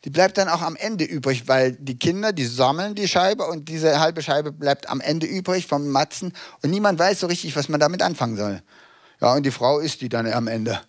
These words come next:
Oder was auch immer. Oder die Leute teilen, teilen es dann unter sich auf.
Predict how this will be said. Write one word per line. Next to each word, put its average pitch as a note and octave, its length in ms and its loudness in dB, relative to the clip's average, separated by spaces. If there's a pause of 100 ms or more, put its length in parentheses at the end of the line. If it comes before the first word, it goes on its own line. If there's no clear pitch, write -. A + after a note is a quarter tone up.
(640)
Oder A#2+ 340 2
was C3+ 180 0
auch C#3 140 2
immer. C3+ 300 0
Oder B2+ 160 -4
die B2 80 -6
Leute D3+ 300 2
teilen, D3 360 -4
teilen C#3+ 180 2
es - 60 -10
dann C3+ 160 0
unter C#3+ 200 -2
sich C#3+ 200 -4
auf. F#3+ 320 0